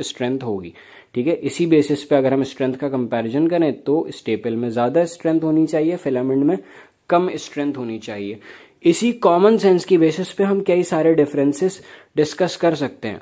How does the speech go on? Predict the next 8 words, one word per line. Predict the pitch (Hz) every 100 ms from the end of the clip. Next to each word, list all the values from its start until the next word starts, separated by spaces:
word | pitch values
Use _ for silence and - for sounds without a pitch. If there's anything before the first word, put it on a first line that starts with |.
| -
अब | 107
मिसाल | 135 143 156 165 180
के | 196
तौर | 180 147
पे | 131 156
धागे | 160 139 127 151
की | 165
सरफेस | 180 147 139 185 170